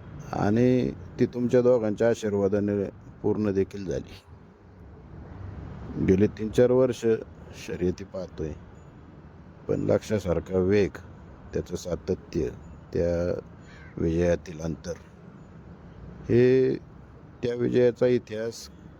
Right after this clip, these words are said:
कायमच राहील खास. त्याच्या यशाची दखल Google-ने देखील घेतली. बैलगाडा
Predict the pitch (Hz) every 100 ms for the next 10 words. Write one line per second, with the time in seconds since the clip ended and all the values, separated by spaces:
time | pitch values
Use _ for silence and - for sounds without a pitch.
0 | - - 107 107 117 113 - - - -
1 | - 95 92 87 78 80 87 - - -
2 | - - - - - - - - - -
3 | - - - - - - 101 107 117 123
4 | 120 101 104 104 113 - 110 107 - -
5 | - 98 101 107 104 107 101 101 95 95
6 | 90 - 85 92 - - - - - -
7 | - - - - - 117 117 120